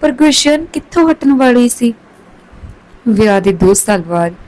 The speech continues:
ਗੁਰਸ਼ਰਨ ਨੂੰ ਬੱਚਾ ਹੋਣ ਵਾਲਾ ਸੀ। ਰਾਤ ਨੂੰ ਜਦੋਂ ਗੁਰਸ਼ਰਨ ਤੇ ਦਲਵੀਰ ਆਪਣੇ ਹੋਣ ਵਾਲੇ ਬੱਚੇ ਬਾਰੇ ਗੱਲ ਕਰਦੇ ਤਾਂ ਗੁਰਸ਼ਰਨ ਨੇ ਕਹਿਣਾ ਕਿ ਰੱਬ ਉਸ ਨੂੰ ਕੁੜੀ ਦੇ ਰੂਪ ਵਿੱਚ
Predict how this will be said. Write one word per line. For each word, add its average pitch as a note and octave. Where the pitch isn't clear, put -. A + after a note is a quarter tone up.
ਗੁਰਸ਼ਰਨ C4+
ਨੂੰ C4
ਬੱਚਾ G#3+
ਹੋਣ G#3+
ਵਾਲਾ F3
ਸੀ। E3+
ਰਾਤ F#3+
ਨੂੰ A3+
ਜਦੋਂ F#3
ਗੁਰਸ਼ਰਨ F3+
ਤੇ G#3
ਦਲਵੀਰ E3+
ਆਪਣੇ F#3
ਹੋਣ F#3
ਵਾਲੇ E3+
ਬੱਚੇ F3
ਬਾਰੇ E3+
ਗੱਲ F3
ਕਰਦੇ F3+
ਤਾਂ D4
ਗੁਰਸ਼ਰਨ C#4
ਨੇ D4
ਕਹਿਣਾ F#3
ਕਿ C4+
ਰੱਬ C4+
ਉਸ C4
ਨੂੰ C4+
ਕੁੜੀ G#3+
ਦੇ A3
ਰੂਪ F3+
ਵਿੱਚ G3